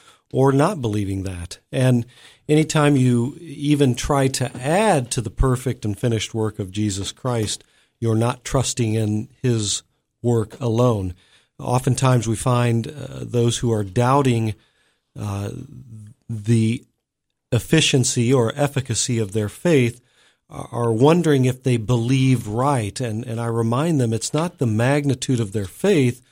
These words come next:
i-, it is the focus of their faith. Are they believing on Jesus's finished work, work on the cross for, for them, or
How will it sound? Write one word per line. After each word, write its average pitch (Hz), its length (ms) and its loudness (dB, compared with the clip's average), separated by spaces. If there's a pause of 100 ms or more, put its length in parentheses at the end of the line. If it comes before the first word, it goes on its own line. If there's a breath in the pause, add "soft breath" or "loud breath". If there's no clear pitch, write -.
(420 soft breath)
i-, 156 40 -16
it 139 480 0
is 123 260 4
the 120 100 -2
focus 226 520 -2
of 104 100 -6
their 98 140 -6
faith. 107 360 -6
Are 131 120 0
they 127 140 2
believing 147 640 2
on 123 360 0
Jesus's 135 720 0
finished 156 480 0
work, 147 420 -2 (540)
work 147 320 2
on 131 140 2
the 113 60 -2
cross 139 380 0
for, 117 200 -4 (240)
for 117 180 -2
them, 135 480 2
or 127 460 0